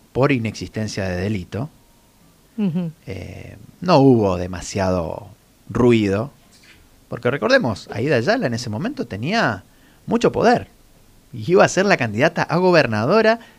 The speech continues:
Speaker 1: y fue, de hecho, la candidata a gobernadora por, este, bueno, no recuerdo en ese momento si era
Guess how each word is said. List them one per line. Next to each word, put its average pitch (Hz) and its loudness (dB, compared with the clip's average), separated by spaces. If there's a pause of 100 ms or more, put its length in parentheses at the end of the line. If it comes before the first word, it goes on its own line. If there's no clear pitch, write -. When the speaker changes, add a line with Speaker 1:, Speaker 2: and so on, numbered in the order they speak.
Speaker 1:
y 117 -8
fue, 294 -2
de 110 0
hecho, 160 2
la 113 0
candidata 120 -4
a 131 0
gobernadora 107 -2 (420)
por, 170 0
este, 95 -14
bueno, 92 -18
no 101 -10
recuerdo 101 -2
en 101 -2
ese 101 -6
momento 95 -6
si - -12
era 92 -10